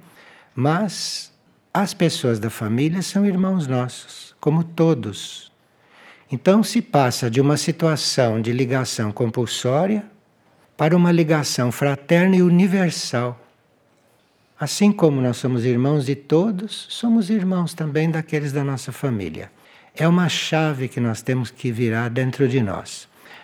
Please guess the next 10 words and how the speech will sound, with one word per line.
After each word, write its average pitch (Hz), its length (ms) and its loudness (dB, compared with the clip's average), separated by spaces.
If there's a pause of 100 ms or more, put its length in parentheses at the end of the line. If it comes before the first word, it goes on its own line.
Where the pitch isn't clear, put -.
Agora, 147 340 -2
como 214 640 2
somos 135 400 0
irmãos 117 380 2
de 113 120 -2
todos, 127 1000 0 (160)
e 110 80 -18
portanto 123 520 -4
deles 110 400 -2
também, 143 600 0